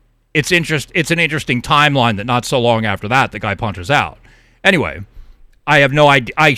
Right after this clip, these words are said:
I shouldn't try to tie those two things together. That's inappropriate entirely, but, you know, he, he, he has me on. He basically, like, tried to,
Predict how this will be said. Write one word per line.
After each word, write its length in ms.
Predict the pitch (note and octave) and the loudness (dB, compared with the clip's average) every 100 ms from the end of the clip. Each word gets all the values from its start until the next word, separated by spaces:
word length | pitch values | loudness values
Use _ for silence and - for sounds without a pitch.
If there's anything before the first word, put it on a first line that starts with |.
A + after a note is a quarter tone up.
| - | -2
I 80 | D#3 | -2
shouldn't 280 | - D3 A2+ | -2 -4 -4
try 140 | B2+ | -4
to 60 | G2 | -4
tie 240 | - C3 | -2 -2
those 220 | G#2 G2+ | -2 -4
two 120 | - | -6
things 260 | A2 G#2 F#2 | -6 -6 -8
together. 280 | F#2+ E2+ D#2+ | -10 -10 -6
That's 240 | A2 B2+ | -4 0
inappropriate 600 | D3 A#2 - A#2+ A2 F#2 | 0 0 -2 -2 -4 -8
entirely, 480 | F2+ - A2 E2+ D2+ | -8 -4 -4 -4 -8
but, 220 | D#2+ F2 - _ _ _ _ - | -10 -12 -14 _ _ _ _ -6
you 80 | |
know, 240 | G2+ D#2 E2+ - | -4 -6 -10 -8
he, 200 | C3 D#3 - | -4 -4 -2
he, 320 | E3+ G#3 - | -2 -2 -4
he 140 | D#3+ | 0
has 200 | G#3 G#3 | 2 2
me 140 | D#3+ D3+ | 0 2
on. 240 | G3 F#3 | 4 4
He 80 | C3 | 2
basically, 500 | A#2+ D3+ D3 D3+ D3 | 2 0 0 -2 0
like, 180 | C3 A#2 | 0 0
tried 340 | - D3 C#3+ | 0 0 0
to, 420 | A#2+ B2 A2+ G2+ | 0 0 0 -4